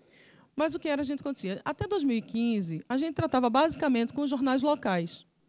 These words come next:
Excepcionalmente, uma matéria nacional. Era uma coisa, tem um gráfico que eu trouxe, mas ele não tá achando aí, mas tem em algum lugar, e mostra a, a procedência disso.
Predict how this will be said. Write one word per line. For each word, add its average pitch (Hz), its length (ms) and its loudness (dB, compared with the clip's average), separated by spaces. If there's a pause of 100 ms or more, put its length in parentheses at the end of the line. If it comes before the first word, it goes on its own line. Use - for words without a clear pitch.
(800)
Excepcionalmente, 262 1300 0
uma 240 160 -2
matéria 240 420 0
nacional. 220 680 -4 (220)
Era 190 500 -4
uma 190 180 -8
coisa, 185 380 -8 (320)
tem 277 120 -6
um 277 80 -2
gráfico 190 360 0
que - 80 -4
eu 247 60 0
trouxe, 247 260 -2
mas 254 140 0
ele 233 280 -2
não 233 100 -2
tá 214 140 -2
achando 214 280 -4
aí, 214 160 -2
mas 233 220 -4
tem 233 180 -4
em 220 40 -4
algum 214 200 -4
lugar, 196 340 0 (440)
e 190 320 0
mostra 190 960 0 (100)
a, 185 460 -4
a 185 60 -2
procedência 190 520 -6
disso. 151 280 -8